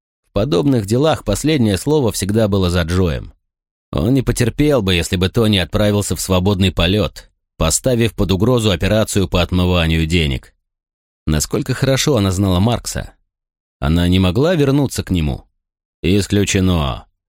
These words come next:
Она прикончила курочку, которая несла золотые яйца. Тони обеспечивал Маркса законными деньгами, а у Джоя первая забота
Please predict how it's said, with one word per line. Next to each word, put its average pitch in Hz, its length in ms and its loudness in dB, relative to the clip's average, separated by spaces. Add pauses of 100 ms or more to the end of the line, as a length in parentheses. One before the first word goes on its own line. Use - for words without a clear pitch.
(480)
Она 151 360 0
прикончила 147 560 0
курочку, 151 520 -2
которая 104 360 0
несла 117 320 0
золотые 110 500 2
яйца. 113 520 -2 (440)
Тони 151 260 2
обеспечивал 107 680 0
Маркса 117 420 0
законными 104 580 0
деньгами, 90 680 -2 (420)
а 67 140 0
у 78 80 0
Джоя 143 460 2
первая 123 500 0
забота 107 680 0